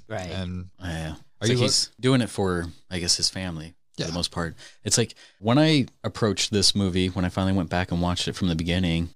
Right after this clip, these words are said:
Speaker 3: it was a slow start and it was like thirty-seven minutes of like this actual film.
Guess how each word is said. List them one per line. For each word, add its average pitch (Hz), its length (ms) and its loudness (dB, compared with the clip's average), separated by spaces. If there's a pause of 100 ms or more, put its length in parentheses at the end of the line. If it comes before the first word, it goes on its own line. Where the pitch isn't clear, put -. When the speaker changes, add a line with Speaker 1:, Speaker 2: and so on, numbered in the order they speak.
Speaker 3:
it 85 80 0
was 92 200 4
a 113 60 2
slow 107 200 2
start 98 360 0
and 95 100 -4
it 90 60 0
was 90 140 -2
like 82 100 -10
thirty-seven 92 500 -2
minutes 85 360 0
of 82 400 -2
like 80 300 -6
this - 300 0
actual 87 340 -2
film. 90 340 -2